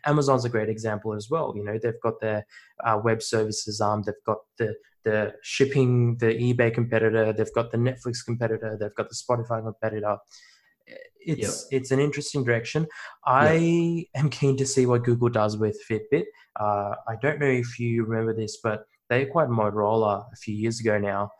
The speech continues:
Speaker 1: um, and sold it,
Speaker 2: Mm.
Speaker 1: you know, within a few years for a loss. So Google's, Google's not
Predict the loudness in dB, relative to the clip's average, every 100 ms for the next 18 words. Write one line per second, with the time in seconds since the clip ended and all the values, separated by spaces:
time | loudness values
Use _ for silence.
0 | _ _ -4 0 2 0 -6 _ _ -2
1 | 0 0 -4 -6 -14 _ _ -14 0 2
2 | 4 2 -2 -6 -8 -8 -6 0 2 2
3 | 0 -12 -12 -8 -6 -4 -4 -6 -4 -6
4 | -4 -2 -2 -6 -12 _ -2 0 0 0
5 | -2 -4 -10 -16 -18 -4 -2 2 4 4
6 | 2 0 -4 -10 _ _ _ _ _ -2
7 | 2 4 2 2 2 2 0